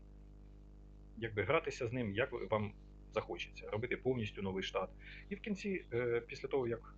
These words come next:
у вас буде відмашка на створення штату, е, по-перше, вам потрібно буде зробити наказ по особовому складу, це досить легко зробити, там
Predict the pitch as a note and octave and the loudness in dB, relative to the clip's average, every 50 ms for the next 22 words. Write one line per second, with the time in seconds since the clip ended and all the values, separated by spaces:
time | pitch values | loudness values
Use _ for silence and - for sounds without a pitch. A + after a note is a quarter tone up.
0 | - - B2 A#2+ A#2 A2+ A#2+ A2 G#2+ G2+ G#2+ - - A2+ B2+ A#2 G2+ F#2 - - | -10 2 2 2 4 4 6 6 6 6 6 2 0 0 2 2 2 2 0 -2
1 | G#2 G2+ G2+ - - G#2+ G#2 A2 B2 B2+ - - A3+ B3+ - - - - - - | -4 -6 -4 -2 0 0 0 0 -2 -4 -4 -4 -4 -4 -4 -6 -10 -10 -14 -18
2 | - - - - A2 G#2+ G#2 - - - A#2 - - G#2 G2+ F#2+ G2 A2 G#2 G#2 | -18 -16 -4 0 0 0 0 0 2 2 2 2 2 2 2 2 0 0 0 2
3 | G2 F#2 F#2+ G2 G#2 F#2+ E2+ E2+ G#2 F#2+ G2 F#2+ F#2 F2 F#2+ - F#2 - G2+ - | 2 2 2 0 2 0 0 0 -2 -2 -2 -2 -2 -2 -2 -4 -4 -4 -2 -4
4 | - - A2+ G#2 A2+ A2 C3 A#2+ A2+ - - - A#2 G#2+ G2+ G2+ - - G#2 G2 | -4 -2 0 2 4 4 4 2 -2 -6 -4 -2 -2 0 0 -2 -6 -4 -2 -2
5 | F2+ - - G#2 G2+ - - - G2+ G2 - - G2+ G2+ A2 A#2+ - F3 F3+ - | -2 0 0 -2 -2 -2 -2 -2 -2 -2 0 -2 -6 -4 -4 -2 -2 -2 0 2
6 | C#3 C3 B2 A#2+ - G#2+ G2 F#2+ | 0 2 2 0 -4 -6 -6 -8